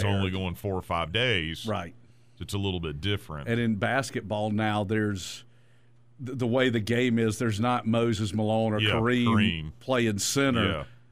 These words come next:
Speaker 1: When that, that, you know, that used to be undou-, oh, the most important, you
Speaker 2: Yeah.
Speaker 1: gotta have a great center. Well, now
Speaker 2: Now,
Speaker 1: you,
Speaker 2: we,
Speaker 1: everybody
Speaker 2: we
Speaker 1: can do, yeah, you gotta have the great point
Speaker 2: we
Speaker 1: guard.
Speaker 2: have a,
Speaker 1: Everybody can
Speaker 2: a
Speaker 1: handle.
Speaker 2: coach here in Athens that basically
Speaker 1: Yeah.
Speaker 2: doesn't give out positions.
Speaker 1: Yeah, we play
Speaker 2: <laughs> I know.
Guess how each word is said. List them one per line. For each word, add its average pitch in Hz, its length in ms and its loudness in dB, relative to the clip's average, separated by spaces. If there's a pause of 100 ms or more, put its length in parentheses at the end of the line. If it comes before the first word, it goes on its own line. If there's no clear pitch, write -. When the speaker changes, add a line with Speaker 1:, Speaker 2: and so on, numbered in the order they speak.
(120)
Speaker 1:
When 113 140 0
that, 120 220 0
that, 120 140 0
you 127 100 2
know, 113 60 2
that 127 220 0
used 120 220 0
to - 40 -6
be 117 140 2
undou-, 117 340 2
oh, 127 260 0
the 110 60 -8
most 123 220 0
important, 113 420 -2
you 95 120 -2
Speaker 2:
Yeah. 92 40 0
Speaker 1:
gotta 113 140 2
have 113 100 0
a 98 40 -4
great 107 260 -2
center. 120 260 -2
Well, 95 120 -4
now 117 320 0 (640)
Speaker 2:
Now, 98 420 2
Speaker 1:
you, 101 40 0
Speaker 2:
we, 101 220 2
Speaker 1:
everybody 123 360 4
Speaker 2:
we - 40 -2
Speaker 1:
can 131 100 -4
do, 120 160 -2
yeah, 117 140 2
you 101 120 0
gotta 120 140 2
have 113 100 0
the 104 40 -6
great 110 260 0
point 131 260 0
Speaker 2:
we 107 60 2
Speaker 1:
guard. 113 140 6
Speaker 2:
have 110 180 4
a, 104 40 0
Speaker 1:
Everybody 101 260 0
can 104 180 -6
Speaker 2:
a 101 40 -6
Speaker 1:
handle. 117 300 2
Speaker 2:
coach 101 120 0
here 113 120 2
in 98 80 0
Athens 117 400 0
that 98 340 -8
basically 123 420 0
Speaker 1:
Yeah. - 40 2
Speaker 2:
doesn't 101 280 0
give 107 120 2
out 104 160 2
positions. 127 640 0
Speaker 1:
Yeah, 175 120 4
we 156 120 0
play 143 140 4
Speaker 2:
<laughs> - 20 -2
I - 100 2
know. - 0 -